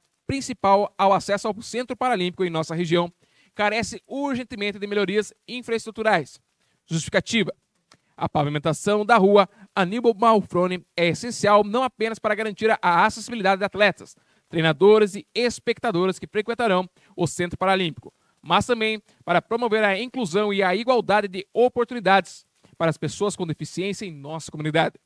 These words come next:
Atualmente, as condições precárias da via representam um obstáculo significativo para o deslocamento seguro e digno dos indivíduos com mobilidades reduzidas,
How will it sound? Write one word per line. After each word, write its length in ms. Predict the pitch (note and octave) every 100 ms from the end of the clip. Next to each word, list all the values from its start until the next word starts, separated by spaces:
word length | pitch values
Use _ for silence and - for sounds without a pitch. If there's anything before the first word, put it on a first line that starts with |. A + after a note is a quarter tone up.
| _ _ _ _ _ _ _ _
Atualmente, 640 | - F#3+ B3 A#3 B3 C4
as 80 | B3+
condições 460 | B3 A3+ A3 A#3+ A#3
precárias 480 | A#3 - A#3 A3+ G#3
da 100 | G#3
via 240 | F#3+ A3
representam 560 | C#4 G#3+ G#3 E3 G#3+ A3
um 40 |
obstáculo 420 | G3+ - G#3+ A3
significativo 760 | F#3+ A#3 A#3 - A#3+ - A#3+ D3+ _ _ _ -
para 80 |
o 40 | D#3
deslocamento 580 | C#3 D3+ C#3+ D3+ D#3 -
seguro 520 | - D3+ A3 B3 B3
e 100 | -
digno 400 | A#3+ D3 F3+ F#3
dos 180 | E3 F3 G3+
indivíduos 580 | A3+ G#3 G3 G3 F#3+ -
com 100 | F#3
mobilidades 560 | G3+ A3 F3+ E3 D3+
reduzidas, 580 | C4+ D#3+ D#3+ F3 - -